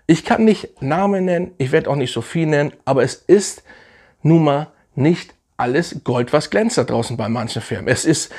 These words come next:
es sind viel Schwarzmarkthändler, wie man sie nennt, unterwegs. So, ich werd hier keinen Namen nennen, aber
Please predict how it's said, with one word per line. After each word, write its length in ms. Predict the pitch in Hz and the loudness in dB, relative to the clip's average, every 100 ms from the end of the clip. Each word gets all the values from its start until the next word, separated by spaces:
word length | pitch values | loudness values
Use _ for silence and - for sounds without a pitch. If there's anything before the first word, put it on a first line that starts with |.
| - | -10
es 140 | - - | -4 2
sind 120 | 160 | 2
viel 160 | - 120 | 2 0
Schwarzmarkthändler, 1300 | 156 196 208 - 143 147 - - 143 156 151 165 | 2 0 0 -2 0 0 -2 -2 -2 0 2 2
wie 80 | 160 | 2
man 220 | 135 120 | 0 0
sie 100 | 123 | 0
nennt, 320 | 117 123 156 - | 0 0 0 -2
unterwegs. 640 | 127 123 120 151 - - _ - - - | -2 0 0 -2 -4 -14 _ -20 -20 -2
So, 280 | 135 120 - - - | 0 0 -4 -16 -8
ich 140 | - | 0
werd 140 | 190 185 | 2 2
hier 100 | 185 | -2
keinen 200 | 170 175 | 0 2
Namen 200 | 226 185 | 0 0
nennen, 180 | - - | -4 0
aber 440 | 143 160 170 202 | 2 4 2 0